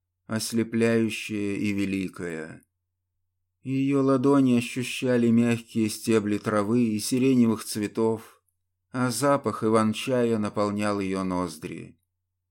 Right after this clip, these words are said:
Ей казалось, что она маленькая девочка, как когда-то давно в детстве, и, словно играя, лежит на лужайке, безмятежная и радостная.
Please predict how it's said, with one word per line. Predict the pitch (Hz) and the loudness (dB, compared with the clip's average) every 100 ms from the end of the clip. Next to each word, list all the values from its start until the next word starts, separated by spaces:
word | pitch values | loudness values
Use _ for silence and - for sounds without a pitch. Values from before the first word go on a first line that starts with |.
| _ _ _ _ _ - | _ _ _ _ _ -18
Ей | 156 185 175 | -2 2 2
казалось, | 165 175 170 190 175 151 | 2 -2 2 4 4 4
что | - - 170 | 0 -2 0
она | 170 180 | 0 0
маленькая | 180 180 175 165 170 165 | 2 2 0 -2 2 2
девочка, | 131 139 135 127 - - 120 117 | 4 2 2 0 -8 -14 -16 -10
как | 131 131 | -10 -6
когда-то | 143 127 147 147 135 | -6 -2 0 2 4
давно | 135 135 151 147 | 4 4 2 2
в | |
детстве, | 107 139 147 147 - 127 127 120 - - | 2 2 2 0 -6 -6 -8 -10 -16 -6
и, | 151 | -6
словно | 151 165 170 165 170 | -2 0 0 2 2
играя, | 156 160 170 165 120 | 4 4 4 4 4
лежит | 117 135 147 165 | 2 2 0 -2
на | 139 127 | 0 0
лужайке, | 127 117 139 135 131 123 110 | 0 0 0 -2 -6 -10 -4
безмятежная | 117 113 123 120 135 139 131 123 123 117 113 | -2 4 4 4 2 2 0 -2 -2 -2 -2
и | 104 | -2
радостная. | 107 107 107 101 - 101 95 92 90 95 | -2 0 -2 -4 -8 -10 -10 -12 -14 -18